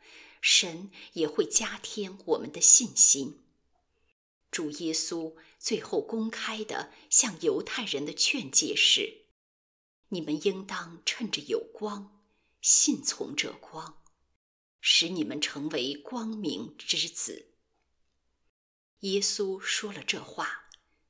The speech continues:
就离开他们，隐藏了。约翰福音十二章三十六节。近年来，一些智慧人士倡导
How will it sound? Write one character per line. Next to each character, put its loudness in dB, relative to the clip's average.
就 2
离 -8
开 -10
他 -10
们， -10
隐 -6
藏 -8
了。 -14
约 -2
翰 -10
福 -8
音 -12
十 4
二 -6
章 -4
三 -4
十 -2
六 -8
节。 -2
近 2
年 -4
来， -8
一 -4
些 4
智 6
慧 -8
人 6
士 4
倡 -4
导 -8